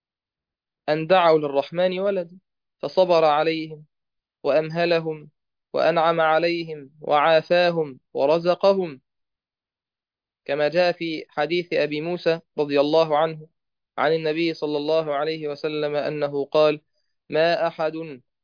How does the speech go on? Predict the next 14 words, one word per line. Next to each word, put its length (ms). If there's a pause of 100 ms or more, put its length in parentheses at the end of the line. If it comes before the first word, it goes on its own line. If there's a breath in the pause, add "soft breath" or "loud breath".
(260)
أصبر 520
على 280
أذى 680
سمعه 580 (380)
من 200
الله". 600 (1600)
يدعون 580
له 220
الولد 420 (1000)
ثم 300
يعافيهم 1000 (120)
ويرزقهم، 920 (1500)
يجعلون 500
لله 580